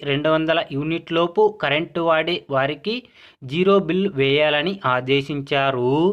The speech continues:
గ్యాస్ సిలిండర్ సబ్సిడీ అర్హుల ఖాతాలో వేయాలా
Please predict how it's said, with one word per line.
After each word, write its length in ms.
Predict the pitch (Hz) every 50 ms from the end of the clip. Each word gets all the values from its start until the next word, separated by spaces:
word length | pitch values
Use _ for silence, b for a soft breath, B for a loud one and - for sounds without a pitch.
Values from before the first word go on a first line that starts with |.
| 202 - _ _ _ _ _ _ _ _ _ _ _ _ _ _ -
గ్యాస్ 420 | 127 123 147 165 170 185 196 196 -
సిలిండర్ 460 | 196 180 185 185 185 185 202 214 202
సబ్సిడీ 540 | - - - - - - 185 170 170 190 202 202 -
అర్హుల 400 | - 139 139 139 135 160 170 170 170 170
ఖాతాలో 540 | - 156 135 131 - - 151 143 147 151 156
వేయాలా 400 | 147 147 147 151 151 151 165 190